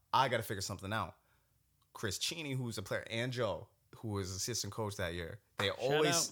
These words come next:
Speaker 1: you guys always seem to have, like, extra gear on you, like, at all times. So I'm like, "Cool." I'm like, "Christian,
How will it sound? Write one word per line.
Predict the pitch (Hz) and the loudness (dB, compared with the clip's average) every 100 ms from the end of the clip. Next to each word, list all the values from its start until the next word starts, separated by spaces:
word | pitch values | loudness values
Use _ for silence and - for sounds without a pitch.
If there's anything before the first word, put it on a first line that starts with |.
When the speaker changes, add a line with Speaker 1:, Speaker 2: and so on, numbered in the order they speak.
| - | -4
Speaker 1:
you | 120 | -4
guys | 123 135 104 | 2 2 2
always | - 147 160 151 | 0 0 0 -2
seem | 156 | -4
to | 139 | -2
have, | 135 117 | 0 0
like, | 104 92 | 0 -2
extra | 110 - | -4 -4
gear | 98 101 95 | -6 -4 -4
on | 82 | -4
you, | |
like, | 82 82 | -6 -6
at | - | -4
all | 98 98 | -4 -4
times. | - 104 82 | -4 -8 -8
So | - | -6
I'm | 92 | -6
like, | 87 82 | -6 -10
"Cool." | - 139 104 - - - | -8 -6 -6 -8 -20 -12
I'm | 92 | -8
like, | 92 | -8
"Christian, | - 135 127 92 85 | -6 -6 -4 -6 -10